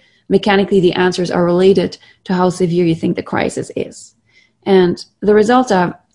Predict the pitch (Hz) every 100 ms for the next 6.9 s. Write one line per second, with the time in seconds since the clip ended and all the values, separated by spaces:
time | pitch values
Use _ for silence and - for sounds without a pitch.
0 | - 185 214 214 214 180 180 277 - -
1 | - _ _ _ _ _ - 202 196 247
2 | 269 262 240 214 220 208 196 214 214 190
3 | - 202 208 202 196 196 202 190 190 -
4 | - _ _ 185 175 170 196 254 208 214
5 | 302 294 196 202 196 - 185 180 185 185
6 | - 170 180 185 185 170 196 202 -